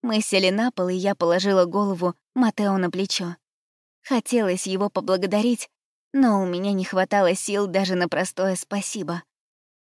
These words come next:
Он понял все без слов. Когда-нибудь я смогу выбрать.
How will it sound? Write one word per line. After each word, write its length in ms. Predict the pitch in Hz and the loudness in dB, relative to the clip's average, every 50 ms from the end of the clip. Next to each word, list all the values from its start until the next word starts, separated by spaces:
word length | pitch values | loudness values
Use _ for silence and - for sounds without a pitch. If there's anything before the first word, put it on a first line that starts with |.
| _ - | _ -4
Он 240 | - 269 240 220 208 | 0 2 2 2 0
понял 440 | - 240 254 254 233 196 160 170 | 0 2 2 2 2 2 0 -2
все 240 | 170 - - - 180 | -4 -4 0 0 0
без 200 | 170 151 165 185 | 0 0 -2 -4
слов. 340 | - - 214 190 180 170 175 - _ _ _ _ _ _ _ _ _ _ _ _ _ _ _ _ _ | -4 -2 -2 -2 -2 -4 -6 -10 _ _ _ _ _ _ _ _ _ _ _ _ _ _ _ _ _
Когда-нибудь 840 | - 269 233 185 - 202 226 214 196 185 - - 175 180 - - - _ _ _ _ _ _ _ | -2 -2 0 0 0 0 0 0 0 -2 -2 -2 -4 -4 -4 -8 -12 _ _ _ _ _ _ _
я 260 | - - 208 226 214 208 | -10 -4 -2 -2 -2 -2
смогу 460 | - 202 202 214 220 196 233 247 214 | -2 -2 -2 -2 0 0 -2 -2 -2
выбрать. 560 | 180 185 196 185 - - 151 165 - - - | -2 -2 -4 -4 -4 -6 -10 -10 -12 -14 -16